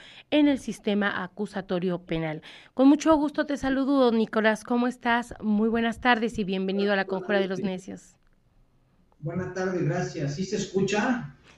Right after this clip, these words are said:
Speaker 1: Sí, te escuchamos perfectamente. Muchas gracias por haber
Speaker 2: Bien.
Speaker 1: aceptado la invitación. Platícanos,
Speaker 2: Sí.
Speaker 1: vamos a comenzar por el inicio, ¿no?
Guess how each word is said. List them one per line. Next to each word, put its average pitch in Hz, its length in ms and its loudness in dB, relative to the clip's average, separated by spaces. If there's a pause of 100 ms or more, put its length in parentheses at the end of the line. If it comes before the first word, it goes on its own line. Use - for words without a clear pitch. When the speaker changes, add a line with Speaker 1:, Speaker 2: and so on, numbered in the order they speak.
Speaker 1:
Sí, 254 320 6
te 269 100 0
escuchamos 247 640 2
perfectamente. 220 1000 4
Muchas 220 360 0
gracias 226 340 0
por 220 140 2
haber 208 160 6
Speaker 2:
Bien. 147 160 8
Speaker 1:
aceptado 202 340 4
la 196 100 2
invitación. 185 840 0 (600)
Platícanos, 302 840 6
Speaker 2:
Sí. 226 60 -6
Speaker 1:
vamos 339 340 2 (120)
a 240 160 -2
comenzar 254 760 6 (220)
por 220 160 10
el 208 120 8
inicio, 214 640 8
¿no? 196 260 4